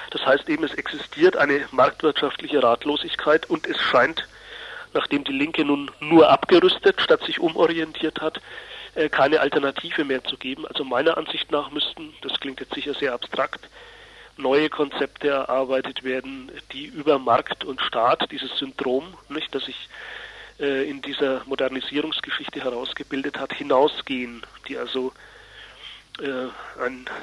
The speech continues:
querliegen zu diesem, äh, keynesianisch-monetaristischen Wechselspiel. Und da gibt's leider sehr wenig Diskussionen und Versuche bis jetzt.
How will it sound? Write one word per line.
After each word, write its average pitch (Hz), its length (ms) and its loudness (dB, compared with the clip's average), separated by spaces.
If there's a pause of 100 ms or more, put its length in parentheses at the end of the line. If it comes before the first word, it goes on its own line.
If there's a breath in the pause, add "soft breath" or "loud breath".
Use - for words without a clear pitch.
(260 loud breath)
querliegen 156 600 2
zu 139 80 -2
diesem, 127 360 -6 (360)
äh, 127 260 -8 (440)
keynesianisch-monetaristischen 127 1600 -2
Wechselspiel. 120 600 -8 (800 loud breath)
Und 131 140 -8
da 123 100 6
gibt's - 260 -6
leider 135 300 4
sehr 131 200 0
wenig 139 260 -6
Diskussionen 156 640 -6
und 139 120 -8
Versuche 143 400 -8
bis 127 180 -10
jetzt. 117 200 -14